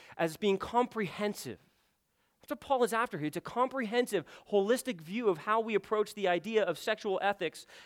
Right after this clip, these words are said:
and sexuality in our lives. And the first place he goes is towards our actions, our behavior. He says, "But sexual immorality and all impurity must not even be named among us."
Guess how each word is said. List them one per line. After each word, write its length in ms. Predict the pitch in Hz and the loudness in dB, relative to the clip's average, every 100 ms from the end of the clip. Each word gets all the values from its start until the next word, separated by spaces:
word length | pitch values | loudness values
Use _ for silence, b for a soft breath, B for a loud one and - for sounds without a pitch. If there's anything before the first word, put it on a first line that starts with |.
| B B | B B
and 100 | 156 | -2
sexuality 640 | 214 202 208 190 196 175 | 0 0 2 4 4 4
in 80 | 170 | 2
our 80 | 170 | 2
lives. 420 | 180 226 170 151 B B | 4 4 4 2 B B
And 120 | 190 | 0
the 60 | 185 | 0
first 480 | - - 247 269 - | 0 0 0 0 -2
place 300 | 226 214 - | 2 2 2
he 120 | 202 | -4
goes 360 | 220 262 220 | 2 4 4
is 280 | 185 202 180 b - | 4 0 0 b -12
towards 320 | 226 226 226 | 2 4 6
our 160 | 214 - | 4 4
actions, 640 | 214 254 - 165 117 113 | 4 4 -2 -4 -4 -4
our 120 | - 175 | -2 -2
behavior. 1040 | 175 151 226 247 226 147 117 107 - - _ _ _ _ _ _ _ _ _ _ _ - | -2 -2 0 2 0 -4 -8 -8 -12 -20 _ _ _ _ _ _ _ _ _ _ _ -8
He 100 | 208 | 0
says, 220 | 254 220 | 2 4
"But 120 | 175 | 2
sexual 540 | - - 262 - 233 226 | -2 2 2 2 2 4
immorality 760 | 202 190 202 254 247 185 180 | 4 6 8 10 10 8 4
and 140 | 175 185 | 2 4
all 220 | 208 240 | 6 6
impurity 960 | 220 190 - - 247 302 262 156 127 131 _ _ _ _ _ _ _ _ _ _ _ _ _ _ _ _ - | 4 2 -4 -2 4 6 6 4 -4 -12 _ _ _ _ _ _ _ _ _ _ _ _ _ _ _ _ -8
must 200 | 147 180 | -2 4
not 160 | 170 | 6
even 160 | 156 147 | 6 2
be 80 | 139 | 0
named 280 | 135 131 | 0 0
among 300 | 123 120 120 | -2 -2 -2
us." 440 | 113 110 - - | -4 -10 -16 -20